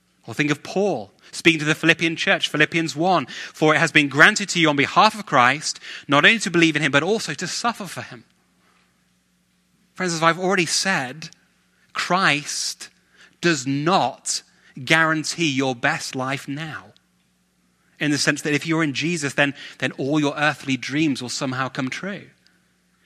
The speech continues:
Indeed, if you are in Christ, then there are often more tears before bedtime. Tears as you pra-, put your,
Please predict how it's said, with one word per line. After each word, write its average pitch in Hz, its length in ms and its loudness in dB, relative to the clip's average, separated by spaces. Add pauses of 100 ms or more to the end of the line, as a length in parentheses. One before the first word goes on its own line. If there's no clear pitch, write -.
Indeed, 147 260 2
if 156 100 -4
you 156 120 2
are 156 60 4
in 185 240 -2
Christ, 143 320 0
then 156 120 0
there 151 100 6
are 160 100 -2
often 170 460 -2 (240)
more 160 340 0
tears 147 560 -6
before 143 320 -6
bedtime. 117 520 -12 (1080)
Tears 151 380 0
as 113 120 -8
you 120 120 -6
pra-, 139 280 -2 (240)
put 139 220 -6
your, 110 260 -8